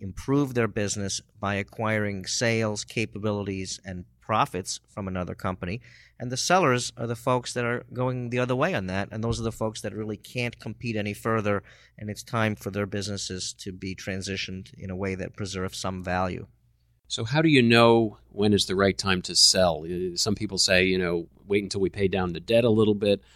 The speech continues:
Speaker 2: Some people say, "Let's sell when the prices are high." How do you know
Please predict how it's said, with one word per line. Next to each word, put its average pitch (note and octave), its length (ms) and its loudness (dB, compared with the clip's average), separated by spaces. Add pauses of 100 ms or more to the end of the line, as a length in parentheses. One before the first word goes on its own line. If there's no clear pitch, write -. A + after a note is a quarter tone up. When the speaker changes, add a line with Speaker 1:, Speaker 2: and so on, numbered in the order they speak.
Speaker 2:
Some G2 180 -6
people F#2 240 -8
say, F#2 280 2 (280)
"Let's G2 220 2
sell G2+ 240 6
when F#2 160 0
the E2+ 80 -6
prices G#2+ 540 -2
are F#2+ 100 -8
high." G2 480 4 (360)
How A#2+ 120 -2
do A#2+ 80 -2
you A#2+ 100 2
know G2 340 4